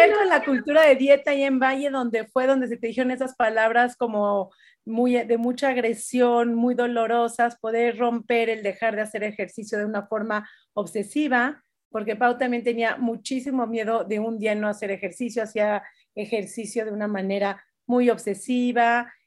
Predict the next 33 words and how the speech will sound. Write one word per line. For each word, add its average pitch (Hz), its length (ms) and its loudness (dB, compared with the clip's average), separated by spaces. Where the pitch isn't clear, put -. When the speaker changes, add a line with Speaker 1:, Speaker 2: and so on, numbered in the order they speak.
Speaker 2:
eh, 196 640 -2
también 214 300 -4
de 220 120 -2
una 220 200 -2
manera 214 760 0
como 220 260 -4
compensatoria, 208 1120 -2
empezar 208 480 0
a 240 300 2
atreverse 226 640 0
a 262 80 0
comer 214 260 -4
una 214 200 -4
malteada, 214 1000 0
atreverse 196 480 -6
a 202 80 -10
comer 190 460 -4
una 190 220 -6
hamburguesa. 220 720 -4
Entonces, 240 340 -6
su 285 140 -8
proceso 277 540 -2
ha 294 80 0
sido 254 320 -2
de 247 80 4
atreverse 214 640 -2
a 247 100 -8
comer, 202 480 -6
y 254 160 -6
quiero 320 380 0
que 262 140 0
nos 254 200 -2
compartas 208 880 -2